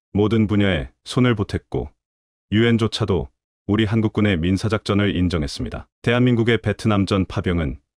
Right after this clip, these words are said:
여러 논란이 있는 것은 사실입니다. 다만 그런 논란이 당시 파병된 우리 한국군 전체에 적용할 수는 없습니다. 무엇보다 그 전쟁은 우리의 전쟁도 아니었으니까요. 그렇다고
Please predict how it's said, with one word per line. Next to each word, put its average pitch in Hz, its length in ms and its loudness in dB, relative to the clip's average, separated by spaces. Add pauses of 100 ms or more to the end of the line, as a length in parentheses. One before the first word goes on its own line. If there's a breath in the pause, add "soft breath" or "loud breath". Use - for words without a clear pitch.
(180)
여러 104 240 2
논란이 101 420 2
있는 92 220 2
것은 85 340 -4 (100)
사실입니다. - 680 -6 (100)
다만 98 380 0 (400)
그런 113 280 2
논란이 98 520 0 (280)
당시 98 360 -2
파병된 82 640 -4 (380)
우리 107 180 2
한국군 113 460 0
전체에 101 420 0
적용할 98 400 0
수는 95 220 -2
없습니다. - 500 -8 (160)
무엇보다 90 600 0 (300)
그 110 180 2
전쟁은 95 600 0 (260)
우리의 107 300 2
전쟁도 95 420 0
아니었으니까요. 82 640 -4 (160)
그렇다고 95 580 -2